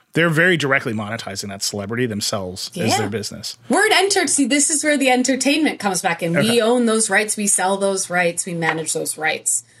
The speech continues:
Speaker 2: So our players are celebrities in their own rights and realms, and that helps the team. They, of course, get a cut of that, but that's,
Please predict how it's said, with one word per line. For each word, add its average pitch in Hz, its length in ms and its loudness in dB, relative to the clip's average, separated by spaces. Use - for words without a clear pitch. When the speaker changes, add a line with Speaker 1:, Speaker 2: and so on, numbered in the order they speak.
Speaker 2:
So 214 340 0
our 214 180 2
players 240 540 2
are 185 140 0
celebrities 185 580 0
in 180 80 -6
their 175 160 0
own 190 160 0
rights 175 340 -2
and 170 140 -6
realms, 214 460 0
and 180 200 -4
that 202 200 0
helps 208 320 -2
the 190 140 -4
team. - 380 -6
They, 247 120 4
of 240 100 0
course, 247 320 2
get - 320 0
a 185 80 -8
cut - 300 -2
of 170 200 -6
that, 196 400 0
but 196 200 2
that's, - 320 -2